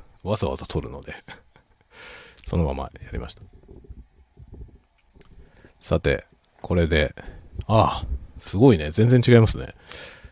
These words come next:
これ今、ついてたウィンドスクリーン。ウィンドスクリーンはね、薄い布のやつなんですけど、それを外しただけですけど、かなり、かなりトレブルが復活しましたね。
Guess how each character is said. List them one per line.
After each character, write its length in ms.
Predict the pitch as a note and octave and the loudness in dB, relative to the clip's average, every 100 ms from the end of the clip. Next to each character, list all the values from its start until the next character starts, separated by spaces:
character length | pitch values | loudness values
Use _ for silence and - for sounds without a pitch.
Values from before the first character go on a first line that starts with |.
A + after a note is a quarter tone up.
| _ - | _ -2
こ 120 | C3 | 4
れ 80 | B2+ | 6
今、 400 | A#2+ E2 C#2+ - _ _ - | 6 2 0 -8 _ _ -20
つ 160 | - B2 | -4 -2
い 60 | |
て 120 | G2 D2 | -2 -2
た 120 | C#2+ | -2
ウ 60 | |
ィ 120 | D#2+ E2 | -2 -2
ン 40 | |
ド 100 | D#2+ | -4
ス 100 | - | -4
ク 100 | E2 | -4
リ 140 | D2+ | -4
ー 60 | C#2 | -4
ン。 20 | |
ウ 40 | F#2 | -2
ィ 100 | C3+ | 0
ン 40 | |
ド 80 | C#3 | 0
ス 100 | - | 2
ク 100 | D3+ | 4
リ 80 | C#3+ | 6
ー 40 | |
ン 40 | - | 4
は 80 | |
ね、 220 | C2+ C3+ A#2+ | 0 -6 -6
薄 360 | E2 - C3 | -6 -4 0
い 260 | C3 A#2+ F#2+ | 0 0 -2
布 160 | G2 G2 | -2 0
の 260 | A2 G#2+ | 2 4
や 140 | G#2+ G2+ | 4 2
つ 140 | - | -2
な 100 | C#2 | -8
ん 80 | A#1 | -8
で 80 | - | -12
す 100 | - | -12
け 100 | - | -8
ど、 260 | C#2+ - - _ _ _ _ _ _ _ - | -6 -6 -12 _ _ _ _ _ _ _ -12
そ 160 | - | 0
れ 60 | A#2+ | 4
を 100 | A#2+ | 6
外 240 | A2+ A2 | 4 2
し 60 | A2 | 0
た 120 | A2+ | 2
だ 120 | G#2+ | 2
け 100 | G#2 | 2
で 60 | E2 | 0
す 120 | - | -2
け 100 | C2+ | -6
ど、 240 | C#2+ C2 - _ _ _ _ _ _ - | -6 -8 -12 _ _ _ _ _ _ -10
か 180 | - A#2 | 2 4
な 160 | A2 | 4
り、 300 | D2 D2+ - _ _ _ _ _ _ _ | 2 -6 -10 _ _ _ _ _ _ _
か 180 | - A#2 | -2 2
な 120 | G2 | 2
り 140 | C#2+ D2+ | -2 -6
ト 140 | E2 | -4
レ 100 | F2+ | -2
ブ 100 | D2+ | -4
ル 100 | C2 | -8
が 280 | C#2+ C#2+ - _ _ _ _ _ _ | -10 -12 -16 _ _ _ _ _ _
復 140 | - | -10
活 160 | - - | -8 -6
し 60 | |
ま 100 | D2+ | -8
し 60 | - | -10
た 80 | - | -12
ね。 160 | - | -14